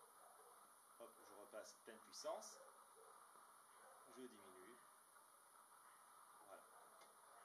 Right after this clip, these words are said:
Donc je pense que c'est, donc c'est exactement ce qui se produit avec le soleil. Quand les platistes vous montrent le soleil qui soi-disant, euh,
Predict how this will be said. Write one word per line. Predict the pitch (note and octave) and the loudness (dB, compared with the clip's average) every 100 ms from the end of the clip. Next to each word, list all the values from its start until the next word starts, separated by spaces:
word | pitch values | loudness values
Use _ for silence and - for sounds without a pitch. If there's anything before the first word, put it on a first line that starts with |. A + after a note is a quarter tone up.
| - - - - - - - - - - - - - - - - - - - - - - - - - - - - | -6 -8 -8 -8 -8 -8 -6 -6 -6 -6 -6 -6 -6 -6 -6 -2 0 0 -4 -6 -6 -4 -2 -4 -6 -8 -6 12
Donc | D#3+ G#3 - | 12 12 12
je | |
pense | - A3 A3 | 12 12 12
que | D3 | 12
c'est, | C#3 - - - - - - - - - - - - - - - - | 10 10 4 -6 -6 -6 -6 -6 -6 -6 -8 -8 -6 -6 -6 -4 12
donc | D3+ F#3+ | 12 12
c'est | - - | 12 12
exactement | D#3 F#3+ F#3+ F#3+ | 12 12 12 12
ce | F#3 | 12
qui | |
se | E3 | 10
produit | - E3 | 12 12
avec | G3+ - | 12 12
le | D#3 | 12
soleil. | - G3+ G#3 C#3+ - - - - - | 12 12 12 12 10 -2 -6 -2 12
Quand | G3 G3+ F#3+ C#3+ | 12 12 12 12
les | B2 A#2+ | 12 12
platistes | - D3 - E3+ - | 12 12 12 8 8
vous | G2+ G#2 | 8 10
montrent | B2+ - A#2 | 10 12 12
le | G#2 | 12
soleil | - C3 | 12 12
qui | B2+ | 10
soi-disant, | - A2+ G#2+ A#2 B2 A#2+ | 8 8 12 12 12 12
euh, | A2 G2 G2 | 12 12 12